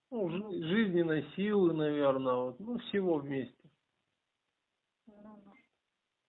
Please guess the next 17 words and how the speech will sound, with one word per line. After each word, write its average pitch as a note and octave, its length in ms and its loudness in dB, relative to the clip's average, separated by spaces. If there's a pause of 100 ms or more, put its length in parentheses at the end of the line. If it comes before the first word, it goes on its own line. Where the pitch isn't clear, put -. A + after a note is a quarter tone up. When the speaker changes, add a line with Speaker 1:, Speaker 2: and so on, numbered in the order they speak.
(1040)
Speaker 1:
То F3 120 0
есть, - 180 4
ну, A#3 340 2 (800)
как, C#3+ 300 -2 (220)
как, - 380 -2 (3000)
ну, F#3 100 2
я A3+ 180 10
это G#3 180 6
чувствую, B2 440 -4
короче A2 460 -10
говоря. A2 400 -6 (2500)
Имеется D#3+ 480 0
в D3+ 40 2
виду D3+ 280 4
и C#3+ 120 8
по C#3 960 0 (1400)
состоянию D3 680 6